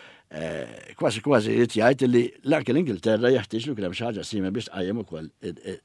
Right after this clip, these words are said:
id-, in-nies, il-, il-, il-, il-kittieba mir-raqda wkoll tal-apatija. U mbagħad ġie wkoll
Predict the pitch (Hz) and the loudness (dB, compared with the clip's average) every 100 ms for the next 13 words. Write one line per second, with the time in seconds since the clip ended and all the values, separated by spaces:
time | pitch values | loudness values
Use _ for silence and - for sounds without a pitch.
0 | - - - - - 135 110 117 110 - | -12 -12 -20 -18 -4 -2 2 2 0 -4
1 | - 92 85 65 85 98 - 82 92 _ | -8 -10 -10 -12 -14 -12 -14 -14 -16 _
2 | _ - 135 - - 127 113 127 - _ | _ -6 2 2 6 4 6 4 2 _
3 | _ - - 107 120 117 131 113 123 104 | _ -20 -8 0 2 4 4 4 0 2
4 | 107 98 104 95 92 90 65 50 - _ | 0 0 -4 -4 -6 -6 -10 -14 -20 _
5 | - - - _ _ _ 180 170 165 120 | -20 -20 -20 _ _ _ 0 4 4 6
6 | 135 120 143 135 127 | 6 6 8 8 8